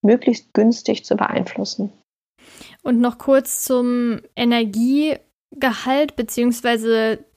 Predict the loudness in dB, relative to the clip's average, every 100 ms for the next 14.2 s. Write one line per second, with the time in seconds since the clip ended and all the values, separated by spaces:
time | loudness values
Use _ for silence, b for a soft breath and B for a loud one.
0 | _ -10 -2 0 0 -2 0 2 2 2
1 | 0 2 2 2 0 -2 0 0 0 -2
2 | -4 B B B B B B _ 0 0
3 | -2 -2 0 2 2 4 2 2 2 0
4 | -2 -2 -4 -4 -6 -2 0 0 0 0
5 | 0 -2 0 0 0 0 -4 -4 -4 -4
6 | -4 -4 -4 -4 -4 -2 -2 0 -2 -2
7 | -4 -4 -4 -4 -6 -2 0 0 -2 0
8 | 2 2 2 4 4 0 -2 -2 0 2
9 | -2 -6 -2 -2 0 0 0 0 0 -2
10 | 2 2 2 2 2 2 0 -4 -4 -6
11 | -4 -2 0 0 0 2 0 0 0 -2
12 | -2 0 2 2 0 -2 -4 -8 -6 -4
13 | -4 -4 -4 -4 -4 -4 -4 0 0 2
14 | 2 2